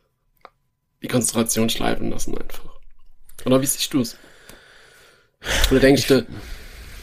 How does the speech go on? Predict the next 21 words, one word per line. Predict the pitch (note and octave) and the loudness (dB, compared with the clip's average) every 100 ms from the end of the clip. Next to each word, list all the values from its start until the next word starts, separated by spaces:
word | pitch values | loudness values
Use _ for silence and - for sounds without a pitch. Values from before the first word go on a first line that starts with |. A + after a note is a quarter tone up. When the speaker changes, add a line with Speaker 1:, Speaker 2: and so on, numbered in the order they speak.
| - - | -16 -4
Speaker 2:
ich | C3+ | 0
vertraue | - C3 A2 G#2+ B2+ C3 B2 A2 A2 - G2+ - - - G2+ - - | 2 2 6 8 8 6 4 0 -6 -10 -14 -16 -14 -10 -10 -10 -4
der | A2 | -4
sportlichen | - B2 B2 A#2 G#2+ | -2 -2 -2 0 0
Abteilung | G2+ - G#2+ A2+ A2+ | 0 0 0 0 0
da | G#2+ | -2
voll | G2+ - F#2 | -4 -4 -6
und | F#2 | -6
ganz. | D#2 F2 G2+ - - _ _ _ _ _ - | -8 -8 -8 -10 -16 _ _ _ _ _ -4
Speaker 1:
Mhm. | A2 A2+ - - | -2 -2 -4 -2
Speaker 2:
Marco | A2+ A#2 B2 | 0 4 4
Antwerpen | G#2+ A2+ A2 A2+ | 2 4 4 4
und | G#2 | 4
Co, | - G#2 | 2 0
die | G#2+ G2+ | 0 0
wissen, | G#2 G#2+ G#2+ _ _ _ _ _ | 0 2 0 _ _ _ _ _
denke | G2+ G#2 | -2 0
schon, | - A#2 A#2 A#2 | 2 4 4 2
äh, | A2 G#2+ G#2 G2+ | 2 2 2 0
worum's | F#2+ G2 - | -4 -4 -2
geht. | C#3 D3+ D#3 | 4 4 4